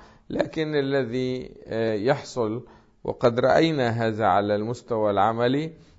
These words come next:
أنه بعد أن يرى، آه، له أصحاباً وإخواناً تنحرف مقاصده، وإذا هو، آه، يستغل وجود الأصحاب فيوظف،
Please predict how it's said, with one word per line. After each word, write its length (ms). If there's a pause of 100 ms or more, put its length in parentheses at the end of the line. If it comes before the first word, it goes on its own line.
(160)
أنه 360
بعد 360
أن 180
يرى، 580 (340)
آه، 260
له 480 (100)
أصحاباً 720
وإخواناً 840 (380)
تنحرف 720
مقاصده، 1080 (420)
وإذا 440
هو، 460 (340)
آه، 500
يستغل 680
وجود 440
الأصحاب 840
فيوظف، 1000